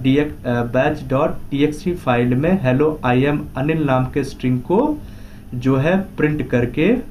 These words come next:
छोड़ देगा। जब हम batch dot T X T file को check करेंगे तो उसमें लिखा हुआ होगा "hello I am अनिल"। <clears throat> तो ये तो echo command मैंने execute किया है, but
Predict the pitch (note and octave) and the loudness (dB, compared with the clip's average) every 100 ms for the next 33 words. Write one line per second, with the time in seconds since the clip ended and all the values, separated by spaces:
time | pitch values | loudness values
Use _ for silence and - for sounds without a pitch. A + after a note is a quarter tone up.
0 | - - - C3+ C3 A2 G2+ G2+ A2 A2 | -14 -16 -8 0 2 2 0 0 0 2
1 | B2+ C3 D3 C#3+ B2+ C3+ D#3 C3 C3+ C#3+ | 0 0 0 0 0 0 0 -2 -2 -2
2 | - C3 C3+ - - E3+ - C3 B2+ B2 | -2 -2 -2 -4 -4 -4 0 2 2 2
3 | D3+ G3 A#3+ - - - D3 D3 C3 B2 | 2 2 0 -8 -14 -2 -2 0 2 2
4 | B2+ C#3+ C#3 B2 D3 C3+ A#2+ - C3+ C3+ | 2 2 0 -2 -2 0 -2 0 0 0
5 | C3+ B2 A2 A2+ D3+ B3 - - - - | 2 2 0 0 0 0 -4 -16 -20 -12
6 | - C3 D#3+ F3 B2+ A#2+ B2 C3 F#3 G3 | -2 2 2 0 0 2 2 4 2 2
7 | B2 A2 G2+ A#2 - - - - - - | 0 0 0 -2 -4 -14 -18 -16 -16 -16
8 | - - - G#3+ F3 B2+ - - - - | -18 -18 -2 2 2 -2 -8 -14 -18 -20
9 | - - - - - D#3+ F3 E3+ F3 F#3 | -20 -20 -20 -14 0 2 4 4 2 4
10 | F#3 F3 F#3 F#3 E3 E3 E3 E3+ E3+ F3 | 4 4 2 2 2 2 2 2 2 0
11 | D#3+ D3 D#3 D#3 D3+ D3 C#3+ C#3 C#3+ E3 | 0 0 -2 0 0 0 0 0 2 2
12 | D#3 D3 D3 | 2 0 -2